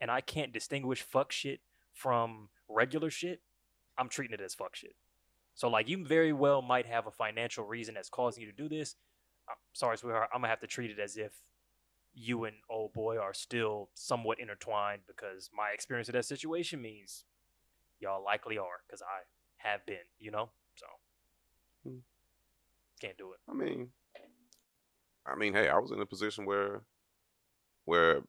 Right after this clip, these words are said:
Speaker 2: after me and an ex broke up, like, she was, you know, still living with me, you know?
Speaker 1: Yeah, and that was a red flag for both of
Speaker 2: Or
Speaker 1: y'all.
Speaker 2: I mean, I wasn't dating. For, and for, like, I mean, hell, for other
Speaker 1: Oh, well,
Speaker 2: reasons,
Speaker 1: they,
Speaker 2: but, like, that
Speaker 1: yeah.
Speaker 2: was a,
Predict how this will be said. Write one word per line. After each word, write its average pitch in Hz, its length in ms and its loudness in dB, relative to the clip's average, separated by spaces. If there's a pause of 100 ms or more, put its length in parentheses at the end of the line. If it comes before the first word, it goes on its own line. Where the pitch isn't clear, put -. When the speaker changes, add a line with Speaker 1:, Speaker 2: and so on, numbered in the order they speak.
Speaker 2:
after 87 420 8
me 85 160 -2
and 78 240 -2 (100)
an 71 160 -6
ex 71 160 0
broke 78 240 2
up, 76 140 2
like, 69 220 0
she - 160 -4
was, 80 360 -2 (220)
you 85 80 -4
know, 76 120 0
still 80 200 2
living 78 280 4
with 69 100 -6
me, 92 180 -4 (360)
you 76 100 -8
know? 131 160 -8
Speaker 1:
Yeah, 196 240 -4 (120)
and 113 120 -12
that 151 100 -4
was 131 120 -10
a 123 60 -8
red 143 180 -4
flag 175 200 -8
for 151 60 -18
both 151 160 0
of 127 80 -6
Speaker 2:
Or 127 40 -10
Speaker 1:
y'all. 98 260 -10 (1200)
Speaker 2:
I 95 80 6
mean, 78 140 4
I 78 60 10
wasn't 76 320 4
dating. - 220 4 (340)
For, - 140 0
and 80 100 4
for, 73 180 4
like, 78 220 8 (160)
I 82 100 4
mean, 80 220 4
hell, 85 160 4
for 76 160 2
other 110 100 12
Speaker 1:
Oh, 101 40 10
well, 80 60 4
Speaker 2:
reasons, 76 200 2
Speaker 1:
they, - 60 0
Speaker 2:
but, 73 100 0
like, 71 160 2
that 76 60 8
Speaker 1:
yeah. 110 60 12
Speaker 2:
was 82 220 6
a, 73 60 -2